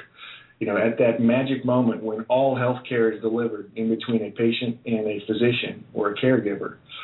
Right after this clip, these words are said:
when they're having a conversation. That conversation, if you haven't been there and done that, if you don't have that licensure,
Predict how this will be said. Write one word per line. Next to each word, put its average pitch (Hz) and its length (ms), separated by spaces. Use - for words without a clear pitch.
when 113 120
they're 107 160
having 113 240
a - 60
conversation. 117 680
That 147 200
conversation, 143 600
if 117 80
you 117 80
haven't 139 260
been 135 140
there 131 140
and 113 100
done 113 240
that, - 240
if - 80
you 117 80
don't 120 140
have 120 320
that 110 200
licensure, 110 720